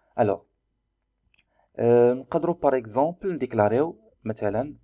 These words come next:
une chaîne de caractères، نسميها مثلًا string،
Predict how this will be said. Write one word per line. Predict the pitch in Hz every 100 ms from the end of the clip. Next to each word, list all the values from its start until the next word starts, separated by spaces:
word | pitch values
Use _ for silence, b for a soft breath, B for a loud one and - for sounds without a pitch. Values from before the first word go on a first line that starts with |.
| _
une | 120
chaîne | 117 123 110
de |
caractères، | 98 - 92 95 - 120 156 _ _ _
نسميها | - - 98 92
مثلًا | 92 - 92 92
string، | - _ 95 98 123